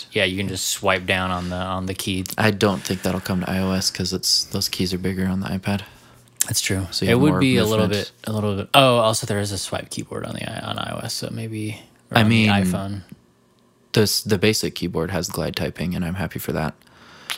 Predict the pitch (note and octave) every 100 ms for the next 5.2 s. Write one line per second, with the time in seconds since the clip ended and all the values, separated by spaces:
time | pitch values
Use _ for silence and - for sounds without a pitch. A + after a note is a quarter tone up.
0 | - - - _ - G#2 G2 A#2+ B2 A#2
1 | A2+ F3 F#3+ - C3 A#2 A#2 A2 A#2 F#2+
2 | F2 F2 - G2+ F2+ F#2 - F2+ F2+ F#2
3 | F#2 F#2 G2 G2+ F#2 F2+ - F2+ F#2 -
4 | F#2+ F#2+ - C#3+ B2+ G2+ G2 G2 G2 G2
5 | F#2+ G2+